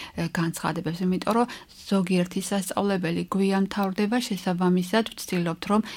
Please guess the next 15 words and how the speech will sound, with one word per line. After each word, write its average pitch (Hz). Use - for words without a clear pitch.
აგვისტოს 170
ჩვენამდე 175
განცხადებების 165
მიღება 160
არ 160
დავიწყოთ. -
აგვისტოში 165
დავიწყებთ 202
და 240
პირველ 185
სექტემბერს 180
უკვე -
დასრულდება 175
განცხადებების 170
მიღება. -